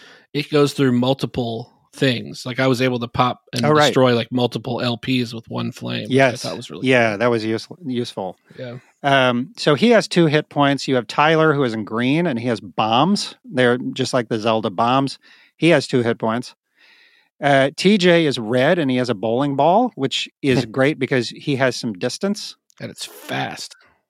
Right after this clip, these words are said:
Speaker 2: Yeah, it's fast, and it's basically, he's the distance weapon. So the, the downside is he only has one hit point, which was a real pain in the ass, like in the casino,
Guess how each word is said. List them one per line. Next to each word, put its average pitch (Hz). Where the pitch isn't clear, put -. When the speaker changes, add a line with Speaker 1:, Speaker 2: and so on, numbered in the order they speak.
Speaker 2:
Yeah, 147
it's 120
fast, 165
and 135
it's 139
basically, 165
he's 139
the 127
distance 120
weapon. 104
So 123
the, 127
the 151
downside 147
is 120
he 131
only 131
has 117
one 107
hit 110
point, 92
which 139
was 123
a 120
real 120
pain 117
in 110
the 107
ass, 104
like 123
in 117
the 113
casino, 117